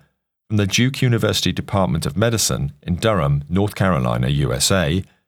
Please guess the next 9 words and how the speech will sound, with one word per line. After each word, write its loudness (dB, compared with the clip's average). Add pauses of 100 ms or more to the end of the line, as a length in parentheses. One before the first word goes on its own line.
(340)
Stefan 0
Anker 0
from -2
the 0
Charité 0
Universitätsmedizin 0
in -6
Berlin, 0
Germany, 0